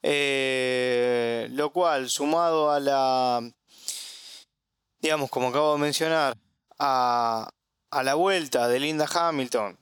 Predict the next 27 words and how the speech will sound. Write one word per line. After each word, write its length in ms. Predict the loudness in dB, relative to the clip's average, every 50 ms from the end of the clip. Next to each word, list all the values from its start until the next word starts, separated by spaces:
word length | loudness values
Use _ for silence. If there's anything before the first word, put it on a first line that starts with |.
| _ _
Schwarzenegger, 840 | -10 -6 -4 -2 -2 -2 -2 0 0 0 0 0 0 0 -2 -2 -4 _ _ _ _ _
por 160 | -6 -4 -4
supuesto, 840 | -4 -6 -6 -4 -2 0 2 2 0 -2 _ -2 0 0 -2 -4 _ _ -20 -20 -20 -20 -20 -20 -20 _ _ _ _ _ _ _ _ _ _ _ _ _ -6 -4
y, 320 | -2 0 0 0 -2 -4 -6 -8 -16 -20 -18 -8 -2
eh, 580 | 0 0 0 0 0 0 0 0 0 0 0 -2
en 120 | 0 0
la 120 | 0 0
producción, 760 | 0 0 0 0 0 0 0 0 2 2 2 0 0 -4 -8 _ _ _ _ _ _ _ _ _ _ _ -4
ah, 800 | -2 0 2 2 2 2 2 2 2 2 2 2 2 0 0 -2 -4 -8 -12 -12 -14 -14 -16 -18 -18 -18 -18 -18 -20 -20 -20 -20 -20 -20 -20 -20 -20 -18 -10 -6 -4
a 140 | -4 -2 -2
James 260 | -2 -2 -2 -2 0
Cameron, 480 | 0 0 2 2 0 0 0 -2 -4 -8 _ _ _ _ _ _
¿sí? 340 | -6 -4 -2 -2 -2 -4 -8 _ _ _ _ _ _ _ -2
Aquel 440 | -2 -2 0 0 0 0 0 -2 -2
que, 580 | -2 0 0 0 0 0 0 0 -2 -2 -4 -10 _ _ _ _ _ -6
que 140 | -4 -4
supo 320 | -2 -2 -2 0 0 2 2
darle 240 | 2 2 2 0 0
sus 280 | 0 0 0 0 0
días 360 | 0 0 2 2 2 2 2
de 160 | 0 0 -2 0
gloria 640 | 0 0 0 0 0 0 0 0 2 2 2 2
o 160 | 2 0 0 -2
su 260 | -4 -6 -4 -2 0
época 400 | 0 0 -2 -4 -4 -2 0 2
de 160 | 2 0 0
gloria, 500 | 0 0 0 0 0 0 0 0 -2 -4